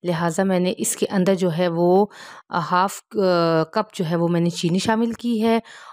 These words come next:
और तकरीबन जो है वो एक टेबलस्पून मैंने नमक शामिल किया है। अब हम इसको जो है वो अच्छे तरीके से बिलोएंगे अपनी हैंड मिक्सर यानी हाथ वाली मधानी के साथ। आप इसको हिलाते रहेंगे और इसको बिलोते रहेंगे।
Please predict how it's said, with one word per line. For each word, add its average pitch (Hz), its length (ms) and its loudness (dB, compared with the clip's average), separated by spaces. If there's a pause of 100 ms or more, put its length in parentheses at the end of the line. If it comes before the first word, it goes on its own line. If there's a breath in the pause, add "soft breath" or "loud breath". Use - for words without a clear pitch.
(120)
और 175 220 0
तकरीबन 214 680 -2
जो 185 100 0
है 170 180 0
वो 170 360 2 (480 loud breath)
एक 220 200 0
टेबलस्पून 175 460 -2
मैंने 165 200 0
नमक 151 320 -4
शामिल 156 360 -2
किया 156 260 -4
है। 165 120 -4 (400 loud breath)
अब 170 160 -4
हम 185 300 -2
इसको - 340 -6
जो 175 140 -6
है 165 220 -4
वो 165 460 -4
अच्छे - 220 0
तरीके 180 340 -4
से 170 380 0
बिलोएंगे 165 840 0 (460 loud breath)
अपनी 180 360 -2
हैंड 160 360 -2
मिक्सर 190 420 -2 (320 loud breath)
यानी 180 280 0
हाथ 156 200 -2 (140)
वाली 175 340 -4 (320)
मधानी 160 420 0
के 160 120 -6
साथ। 143 280 -4 (340)
आप 180 200 -4
इसको - 240 -4
हिलाते 165 500 -2
रहेंगे 214 420 2
और 196 200 -2
इसको 185 260 -4
बिलोते 170 400 0
रहेंगे। 208 280 0